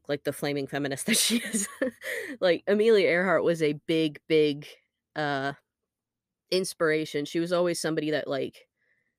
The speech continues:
we knew. Um, so Amelia Earhart was always somebody that we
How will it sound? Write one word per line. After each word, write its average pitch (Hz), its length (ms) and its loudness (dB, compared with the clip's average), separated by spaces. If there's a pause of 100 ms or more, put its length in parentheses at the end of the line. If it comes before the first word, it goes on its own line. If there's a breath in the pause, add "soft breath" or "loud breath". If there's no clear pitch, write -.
(160)
we 170 200 0
knew. 151 540 2 (840 soft breath)
Um, 165 320 -4 (800)
so 226 140 -2
Amelia 240 320 2
Earhart 190 300 -2
was 175 140 -2
always 175 320 0
somebody 170 300 -2
that 151 140 -2
we 151 400 -4